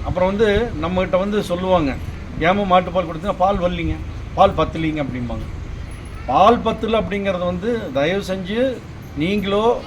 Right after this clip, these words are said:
இல்ல உங்களுடைய வீட்டாரோ முடிவெடுக்கக்கூடாது. இருபத்தி நாலு மணி நே-, ஆறு மாதங்கள் வரைக்கும் இருபத்தி நாலு மணி நேரத்துல எட்டுலேருந்து பத்து முறை தாய்ப்பால், வலது பக்க மார்புல இரண்டு, எட்-,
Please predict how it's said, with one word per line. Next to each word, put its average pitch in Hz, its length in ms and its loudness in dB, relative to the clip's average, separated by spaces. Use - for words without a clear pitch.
இல்ல 160 140 -2
உங்களுடைய 151 440 -2
வீட்டாரோ 190 360 4
முடிவெடுக்கக்கூடாது. 147 760 -2
இருபத்தி 196 380 -2
நாலு 180 240 4
மணி 156 160 -2
நே-, 156 160 -2
ஆறு 175 220 6
மாதங்கள் 180 440 2
வரைக்கும் 151 320 -2
இருபத்தி 208 360 0
நாலு 190 220 4
மணி 143 160 0
நேரத்துல 131 460 0
எட்டுலேருந்து 175 640 -4
பத்து 160 300 -4
முறை 180 220 0
தாய்ப்பால், 147 440 0
வலது 165 220 0
பக்க 156 180 -8
மார்புல 147 360 -2
இரண்டு, 143 300 -2
எட்-, 151 220 -6